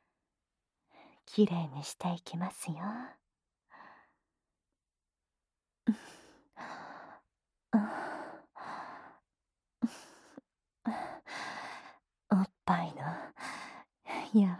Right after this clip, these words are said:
らかい感触を味わいながら、きれいになっていきましょうね。体を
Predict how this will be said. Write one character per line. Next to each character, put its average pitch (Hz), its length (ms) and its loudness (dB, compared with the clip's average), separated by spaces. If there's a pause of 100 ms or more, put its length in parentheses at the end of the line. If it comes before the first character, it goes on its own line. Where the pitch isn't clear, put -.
(140)
ら 247 160 6
か 285 200 6
い 277 60 4
感 202 240 2
触 - 360 0
を 214 60 2
味 208 360 2
わ 226 120 2
い 233 140 2
な 247 160 2
が 220 180 -2
ら、 - 300 -4 (880)
き - 240 -2
れ 165 260 0
い - 60 -2
に 165 60 4
な 165 140 2
っ - 120 -8
て 165 160 -6
い 151 60 -12
き - 160 -4
ま 165 160 -4
し - 180 0
ょ 185 40 4
う - 20 0
ね。 233 640 -2 (1800)
体 185 580 0
を 196 60 -2